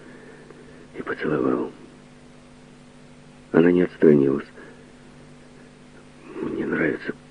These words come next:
целовать тебя", — сказал я. "Это все из-за моих денег", —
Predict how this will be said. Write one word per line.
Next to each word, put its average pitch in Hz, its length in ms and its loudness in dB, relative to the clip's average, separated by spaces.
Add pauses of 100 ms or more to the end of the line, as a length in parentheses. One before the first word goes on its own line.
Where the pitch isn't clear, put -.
(260)
целовать 80 420 -4
тебя", — - 320 -10 (1600)
сказал - 360 0
я. - 160 -2 (1900)
"Это 117 200 2
все 110 240 6 (160)
из-за 107 240 2
моих 104 260 4
денег", — 82 300 4